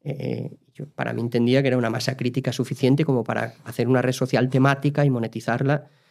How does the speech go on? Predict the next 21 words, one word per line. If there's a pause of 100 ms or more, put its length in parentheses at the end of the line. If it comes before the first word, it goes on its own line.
(180)
en
base
a
algo
que
nosotros
ya
sabíamos
hacer,
que
era,
eh, (400)
lo
digital, (240)
¿no? (400)
Eh,
anunciantes,
eh,
y
demás. (1400)
Eh,